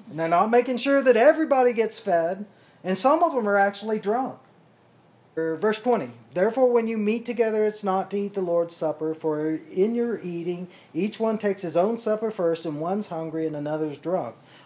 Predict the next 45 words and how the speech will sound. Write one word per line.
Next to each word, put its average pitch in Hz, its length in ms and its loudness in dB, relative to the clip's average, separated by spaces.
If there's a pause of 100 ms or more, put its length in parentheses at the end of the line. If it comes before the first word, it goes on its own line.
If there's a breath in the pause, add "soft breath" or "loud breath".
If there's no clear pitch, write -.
(140 loud breath)
What? 185 360 2
Do 156 100 -10
you 180 120 4
not 202 220 0
houses, 180 580 -2
have 170 300 2
houses 160 520 -4
in 208 100 2
which 202 240 -4
to 202 60 -4
eat 196 200 -2
and 185 120 -6
drink, 196 360 -4
or 151 80 -4
do 147 100 -8
you 170 180 -4
despise 190 840 -4 (280 loud breath)
the 156 120 -4
church 214 280 0
of 214 120 -6
God 160 280 2
and 147 100 -10
shame 226 440 -2
those, 165 240 -4
those 170 480 0
who 185 60 -2
have 185 200 -2
nothing? 202 480 -8 (560 loud breath)
What 208 260 4
will 226 180 2
I 220 100 2
say 226 280 -2
to 196 100 -4
you? 127 340 -8
Shall 147 240 -4
I 147 120 -4
praise 185 420 0
you 226 120 -2
in 220 120 0
this? 233 260 -2
I 170 100 -4
will 196 140 0
not 226 260 -4
praise 131 380 -8
you." 113 180 -16